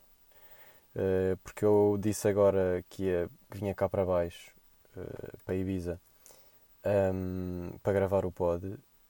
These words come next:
ah, só para o meu pai depois não andar à minha procura, não é? Ah, ele disse, "Ah, eu entretanto vou sair." E eu perguntei-lhe, "Ah, então mas vais demorar muito?" "Ah, não sei."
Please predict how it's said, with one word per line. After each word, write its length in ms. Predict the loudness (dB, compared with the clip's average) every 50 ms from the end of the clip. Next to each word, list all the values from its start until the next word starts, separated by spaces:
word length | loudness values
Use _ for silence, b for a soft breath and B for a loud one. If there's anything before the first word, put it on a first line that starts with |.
| _ _ _ -18 -14
ah, 180 | -12 -12 -10
só 140 | -10 -10 -10
para 100 | -8 -6
o 40 | -6
meu 100 | -6 -4
pai 160 | -4 -4 -6
depois 220 | -6 -6 -8 -8 -8
não 80 | -8
andar 180 | -6 -6 -6 -6
à 60 | -6
minha 160 | -6 -8 -10
procura, 380 | -8 -10 -10 -8 -6 -6 -6 -6
não 100 | -6 -6
é? 120 | -8 -10 _ B B B B B B B B B B B _ -4
Ah, 260 | 0 2 4 4 4
ele 160 | 4 4 2 2
disse, 160 | 2 4 4
"Ah, 80 | 6
eu 120 | 6 6 4
entretanto 320 | 2 -2 -4 -6 -6 -4 -4
vou 100 | -4 -6
sair." 360 | -4 -4 -6 -4 -4 -6 -8 -12 -20 -20 -16
E 80 | -14 -14
eu 60 | -12
perguntei-lhe, 340 | -10 -10 -10 -8 -4 -2 -2
"Ah, 180 | 0 0 0 0
então 140 | -2 -4 -6
mas 180 | -6 -6 -4
vais 180 | -4 -4 -4 -4
demorar 240 | -2 0 2 2 2
muito?" 400 | 2 0 -2 -4 -6 -12 -20 _ _ _ _ _ _ _ _ -6
"Ah, 160 | -4 -2 -2
não 100 | -2 -4
sei." 260 | -6 -8 -10 -10